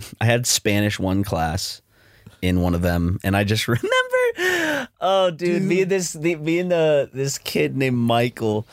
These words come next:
Speaker 1: we, we were fr-, fr-,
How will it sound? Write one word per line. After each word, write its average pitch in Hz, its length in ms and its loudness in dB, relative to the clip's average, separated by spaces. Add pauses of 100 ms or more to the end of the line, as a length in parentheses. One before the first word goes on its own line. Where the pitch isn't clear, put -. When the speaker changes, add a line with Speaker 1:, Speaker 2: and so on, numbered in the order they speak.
(600)
Speaker 1:
we, 180 140 0
we 202 200 0
were 240 300 2 (260)
fr-, - 380 -4 (500)
fr-, - 600 -4